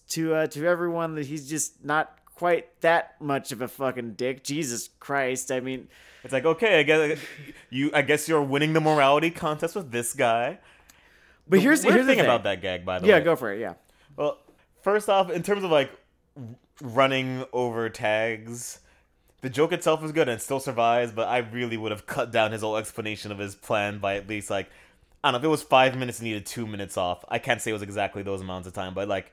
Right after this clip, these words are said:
Speaker 1: Oh, yeah, so,
Speaker 2: it
Speaker 1: uh,
Speaker 2: runs longer than it needs to.
Speaker 1: real quick, because, uh, you know, the whole discussion about Attack on Titan already happened and we're already sick of it. Bad pacing, pfft, they're, they're, it's done. It's over. Yeah, the show has kinda shitty pacing. There's nothing interesting to be said about it besides that.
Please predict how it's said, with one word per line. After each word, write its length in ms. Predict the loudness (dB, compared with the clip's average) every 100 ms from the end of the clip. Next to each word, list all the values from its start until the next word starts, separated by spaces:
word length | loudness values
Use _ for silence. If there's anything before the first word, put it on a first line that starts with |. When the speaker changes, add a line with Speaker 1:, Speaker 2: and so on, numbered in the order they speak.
| 2
Speaker 1:
Oh, 60 | 6
yeah, 260 | 8 8 6
so, 320 | 4 4 6
Speaker 2:
it 20 |
Speaker 1:
uh, 180 | 6 8
Speaker 2:
runs 240 | 8 6 2
longer 280 | 2 2 -2
than 140 | -2
it 100 | -4
needs 300 | -6 -6 -8 -8
to. 200 | -8 -2
Speaker 1:
real 200 | 4 4
quick, 380 | 4 2 0 -2
because, 460 | -6 0 0 2
uh, 240 | 2 2 2
you 100 | 0
know, 140 | 0
the 80 | 0
whole 140 | -2 -2
discussion 560 | -4 -2 -2 -2 -6
about 240 | -4 -2 -2
Attack 340 | -2 -4 -2
on 160 | -8 -8
Titan 320 | -6 -6 -4
already 320 | -2 -2 -2
happened 340 | -2 -2 -4
and 160 | -10 -8
we're 140 | -6
already 220 | -4 -4 -6
sick 280 | -4 -2
of 140 | -2 -2
it. 180 | -2 2
Bad 280 | 2 2
pacing, 460 | 2 0 0 -4 -4
pfft, 340 | -4 -2 -4 -4
they're, 260 | -2 -2 -4 _
they're, 180 | -2 -2
it's 180 | -2 -6
done. 320 | -2 -2 -4 -12
It's 120 | -6
over. 360 | -2 -2 -2 -8 -2
Yeah, 180 | 0 0
the 140 | -2
show 240 | -4 -2
has 200 | 0 -4
kinda 220 | -4 -8 -8
shitty 300 | -10 -10 -8
pacing. 420 | -10 -10 -14 -12
There's 220 | -10 -8
nothing 220 | -8 -8 -10
interesting 380 | -12 -12 -12
to 80 | -12
be 80 | -10
said 220 | -6 -6
about 240 | -6 -8 -8
it 60 |
besides 360 | -10 -8 -8 -8
that. 260 | -10 -10